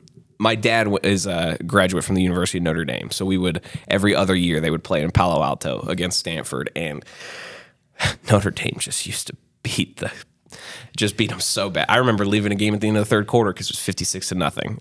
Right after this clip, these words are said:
Like, back when Notre Dame had Brady Quinn and Jeff Samardzija and, uh, Michael Floyd and some of those just star-studded wide receivers, and obviously Jeff Samardzija went on to make a couple hundred mil playing baseball, so go for him.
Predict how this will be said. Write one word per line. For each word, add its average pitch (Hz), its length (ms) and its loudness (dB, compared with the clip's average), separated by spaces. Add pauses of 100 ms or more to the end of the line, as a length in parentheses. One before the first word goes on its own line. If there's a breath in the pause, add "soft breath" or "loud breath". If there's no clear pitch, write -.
(120)
Like, - 300 -6
back 104 240 0
when 95 180 0
Notre 98 220 0
Dame 95 200 0
had 82 180 0
Brady 90 240 0
Quinn 95 380 0
and 87 120 0
Jeff 95 160 -2
Samardzija 92 800 0
and, 73 200 -8 (640 loud breath)
uh, - 420 -6
Michael 101 280 2
Floyd 92 560 2
and 67 380 -4
some 101 220 -2
of 92 60 -4
those 82 260 0
just - 420 -6
star-studded 95 760 0
wide 92 240 0
receivers, 92 540 -4
and 92 320 -8
obviously 92 520 -4
Jeff 101 240 0
Samardzija 95 400 0
went 101 140 0
on 90 140 -2
to 90 60 -4
make 87 260 -6
a - 40 -20
couple 87 300 -4
hundred 78 300 -2
mil 78 200 0
playing 58 260 -2
baseball, 65 500 -2
so - 320 -6 (480 loud breath)
go 104 120 4
for 82 160 -2
him. 87 260 0